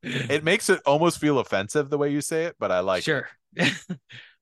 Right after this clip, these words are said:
Speaker 2: Uh, I've got, like, uh, cinnamon sugar. I like the cinnamon sugar one. That was just, like, a really wholesome, like, it was just sweet enough. You know, sometimes with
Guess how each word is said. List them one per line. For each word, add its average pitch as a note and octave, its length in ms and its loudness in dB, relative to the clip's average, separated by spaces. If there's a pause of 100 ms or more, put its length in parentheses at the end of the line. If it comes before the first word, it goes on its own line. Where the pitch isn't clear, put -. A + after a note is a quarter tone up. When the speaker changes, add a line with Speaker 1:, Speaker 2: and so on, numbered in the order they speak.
(100)
Speaker 2:
Uh, D3 340 2
I've F3 60 -4
got, G#3+ 240 0
like, E3 240 -2
uh, C3+ 420 0
cinnamon G3+ 560 -4
sugar. C3 560 -10 (500)
I B2 100 -10
like D3 180 -4
the D#3 80 -8
cinnamon C3+ 400 -8
sugar G#2 340 -12
one. F#2 220 -18
That F#2+ 80 -16
was A2+ 120 -14
just, - 220 -12
like, D3 140 -6
a C3 60 -4 (120)
really B2 560 -6 (1000)
wholesome, C3 440 -6
like, A#2+ 200 -4
it - 20 0
was A#2+ 160 -4
just D#3+ 180 -6
sweet D3+ 280 -4
enough. C#3 320 -2
You C3 120 -8
know, B2 120 -4
sometimes C#3 360 -4
with A#2 160 -10